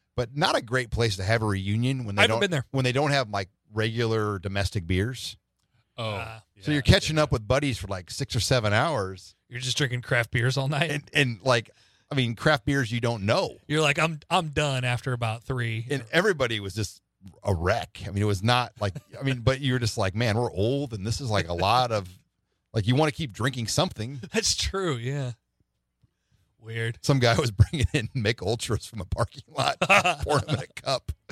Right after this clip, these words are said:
Speaker 2: Nice.
Speaker 1: But yeah, that was our twenty year. It was, it was, I mean, it's,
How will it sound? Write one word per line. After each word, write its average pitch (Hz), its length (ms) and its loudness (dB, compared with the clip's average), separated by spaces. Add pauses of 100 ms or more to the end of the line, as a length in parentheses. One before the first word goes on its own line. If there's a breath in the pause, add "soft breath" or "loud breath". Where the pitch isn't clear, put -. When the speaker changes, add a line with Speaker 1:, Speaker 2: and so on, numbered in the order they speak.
(560 loud breath)
Speaker 2:
Nice. - 460 -16 (100)
Speaker 1:
But 117 180 0
yeah, 104 240 4
that 113 120 0
was 110 140 -2
our 98 100 0
twenty 98 360 -4
year. 92 160 0
It 107 40 -2
was, 135 240 -4
it 185 80 -10
was, 175 240 -4
I - 40 -14
mean, 170 100 -10
it's, 131 140 -8